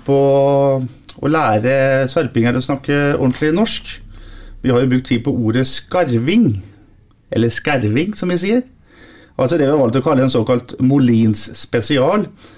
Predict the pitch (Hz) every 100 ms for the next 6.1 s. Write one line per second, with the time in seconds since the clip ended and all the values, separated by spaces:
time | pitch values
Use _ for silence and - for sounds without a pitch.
0 | - - _ 123 120 117 113 117 117 113
1 | 131 - 107 123 113 113 117 - - 120
2 | 117 113 107 - 113 104 104 123 110 107
3 | 123 113 - 214 - - - - - -
4 | - - - _ - - 131 107 107 110
5 | 113 131 - - 98 104 113 104 85 101
6 | 107